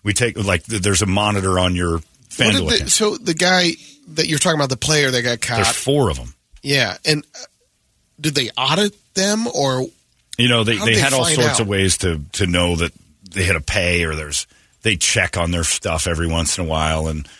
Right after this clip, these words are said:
Speaker 1: word gets out that somebody was doing something sideways 'cause they're not allowed to have it on their phone, so they can't have an account, so they go through someone else, and that someone else whistles or word gets out, and then they start an investigation and blah, blah, blah, blah, blah. But they, you know,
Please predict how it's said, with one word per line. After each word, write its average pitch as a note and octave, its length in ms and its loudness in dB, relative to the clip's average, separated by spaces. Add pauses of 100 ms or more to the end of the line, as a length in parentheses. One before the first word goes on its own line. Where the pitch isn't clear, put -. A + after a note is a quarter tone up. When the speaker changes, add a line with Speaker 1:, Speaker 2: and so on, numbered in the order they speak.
(260)
Speaker 1:
word F#2+ 460 -2
gets F2+ 260 0
out E2+ 240 0
that D#2+ 140 -2
somebody F2 360 0
was E2+ 200 -2
doing F2+ 220 0
something E2+ 380 0
sideways E2+ 480 2
'cause F2+ 160 -2
they're G2 140 2
not G2 180 0
allowed F#2+ 240 0
to F2+ 60 -2
have E2+ 220 -2
it F2+ 60 -2
on F2+ 120 -2
their F2+ 120 -2
phone, D#2 460 -2
so C#2+ 440 -2 (400)
they E2+ 80 -6
can't F#2 260 0
have F#2+ 160 0
an G2+ 60 0
account, D#2+ 380 -4
so - 120 -6
they D#2 60 -4
go D#2 120 -2
through D#2 160 -2
someone F2 380 0
else, D#2 300 -2
and E2+ 80 -6
that F2 120 0
someone F2+ 220 0
else F2 200 -2
whistles E2 500 -2
or D#2 120 -4 (200)
word F#2 240 0
gets F2 220 -2
out, C#2+ 220 -2
and D2+ 100 -4
then D#2+ 80 -8
they E2 60 -6
start E2 260 0
an E2 100 0
investigation C#2 760 -4
and B1 100 -12
blah, B1 180 -6
blah, A#1+ 120 -8
blah, A1+ 160 -10
blah, A1 100 -16
blah. - 140 -20 (1080)
But F#2 160 0
they, F#2+ 220 2
you A#2+ 120 0
know, C#2 180 -2